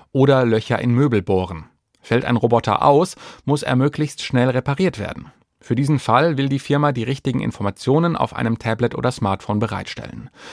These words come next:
Sie setzt dafür auf die K I von Aleph Alpha, die das Handbuch des entsprechenden Roboters analysiert und dann im Chat oder im Gespräch Fragen beantwortet.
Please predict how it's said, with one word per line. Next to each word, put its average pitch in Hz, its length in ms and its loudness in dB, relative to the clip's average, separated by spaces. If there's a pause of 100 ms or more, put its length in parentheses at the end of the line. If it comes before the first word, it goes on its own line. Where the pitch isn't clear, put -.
(120)
Sie - 140 0
setzt 156 300 2
dafür 175 480 2
auf - 160 0
die 131 100 -8
K 120 180 -4
I 127 140 -4
von 127 160 -2
Aleph 135 300 -2
Alpha, 101 420 0 (320)
die 123 80 -2
das 113 240 0
Handbuch 165 420 0
des - 160 -4
entsprechenden 120 480 -2
Roboters 117 460 0
analysiert 107 760 0 (320)
und 123 180 0
dann 113 160 0
im 113 160 -4
Chat - 480 -2
oder 135 200 2
im 117 140 0
Gespräch 131 560 -2
Fragen 104 440 0
beantwortet. - 720 -4